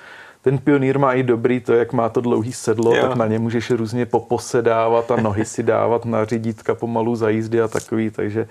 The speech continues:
Speaker 1: to je pak docela pohodlný. Ale ty první tři dny jsou tak vždycky jako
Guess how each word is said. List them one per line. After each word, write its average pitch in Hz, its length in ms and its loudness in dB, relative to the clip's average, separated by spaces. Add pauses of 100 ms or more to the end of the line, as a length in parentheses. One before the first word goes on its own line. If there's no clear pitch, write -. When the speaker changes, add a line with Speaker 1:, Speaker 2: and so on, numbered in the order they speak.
(460)
Speaker 1:
to - 60 0
je 123 60 4
pak 120 200 0
docela 117 320 0
pohodlný. 101 640 -4 (500)
Ale 107 200 2
ty 117 100 0
první 117 360 -2
tři 117 200 -4
dny 110 160 -2
jsou 113 240 -4
tak 107 140 -2
vždycky 107 360 -6
jako 107 200 -2